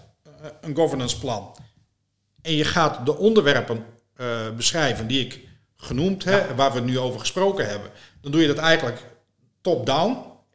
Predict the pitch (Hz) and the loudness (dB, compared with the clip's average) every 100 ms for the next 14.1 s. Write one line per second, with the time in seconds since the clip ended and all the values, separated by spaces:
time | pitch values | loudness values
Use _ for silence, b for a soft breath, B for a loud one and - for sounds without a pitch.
0 | _ 131 123 147 131 151 170 160 143 127 | _ -8 2 2 2 0 2 2 2 0
1 | 123 123 147 120 151 170 165 117 104 - | -2 0 0 -2 -2 -2 0 0 -2 -6
2 | B B B _ 170 143 139 165 165 135 | B B B _ -4 -4 -4 0 2 2
3 | 113 - - - 120 113 117 120 104 B | -2 -6 -4 -4 -4 -6 -8 -8 -10 B
4 | - 277 240 - - 165 185 196 175 190 | -6 2 2 2 0 0 0 -2 -2 -4
5 | - 139 131 131 120 110 - 120 127 139 | -4 -4 -4 -6 -10 -6 -4 -2 -4 -4
6 | 143 143 147 147 135 139 110 - - 131 | -6 -6 -6 -2 -2 -2 -4 -6 -6 -4
7 | 156 175 180 180 175 180 170 107 - - | 0 2 2 0 -2 0 0 0 -6 -16
8 | B B B 151 147 160 170 160 143 135 | B B B -14 -4 0 0 0 -2 -4
9 | 131 107 - 208 330 240 139 120 - 123 | -4 -8 -6 0 2 4 4 2 0 -2
10 | 190 - 127 131 123 269 311 185 120 120 | -2 -6 -8 -2 -2 0 0 0 -2 -4
11 | 147 - - B B B - 170 214 180 | -4 -6 -8 B B B -6 0 6 6
12 | 165 156 151 151 - - 240 220 160 113 | 6 4 2 0 -6 -2 0 2 0 -2
13 | 120 143 156 - 110 - 202 190 107 101 | -4 -2 -2 -2 -4 -2 0 0 -2 -4